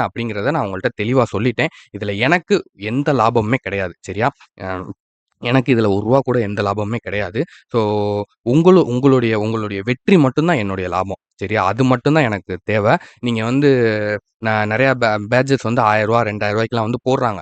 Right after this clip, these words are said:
So, அதெல்லாம் வந்து நிறைய சொன்னாங்க. அதெல்லாம் வந்து எனக்கு வேணாம். நீங்க வந்து ஜெயிச்சுட்டு, இந்த ஜூலை மாசம் நீங்க எக்ஸாம் எழுதிட்டு, நீங்க போஸ்டிங் வாங்கிட்டு,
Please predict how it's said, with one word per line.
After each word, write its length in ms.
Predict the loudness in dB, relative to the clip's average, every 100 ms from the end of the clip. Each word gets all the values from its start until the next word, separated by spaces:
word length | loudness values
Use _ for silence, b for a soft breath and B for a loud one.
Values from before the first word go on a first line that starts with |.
| -8
So, 140 | -2
அதெல்லாம் 280 | 0 2 0
வந்து 180 | 0 0
நிறைய 300 | 0 0 -2 -4
சொன்னாங்க. 320 | -2 -2 -4 -12 _ _
அதெல்லாம் 340 | -8 -2 0 0
வந்து 180 | -2
எனக்கு 200 | -4 -4 -6
வேணாம். 260 | -6 -8 -10
நீங்க 320 | -6 -4 -4
வந்து 260 | -2 -4 -4
ஜெயிச்சுட்டு, 540 | 2 2 2 -4 -4 -6 -8 _
இந்த 180 | -12 -12
ஜூலை 360 | -4 0 2 2
மாசம் 320 | 0 0 0
நீங்க 180 | 0 -2
எக்ஸாம் 360 | 0 0 0 -2
எழுதிட்டு, 460 | -2 -2 -2 -6 -10 _ _ -12
நீங்க 180 | -8 -4
போஸ்டிங் 420 | 0 0 2 -2
வாங்கிட்டு, 480 | -2 -2 -2 -6 -8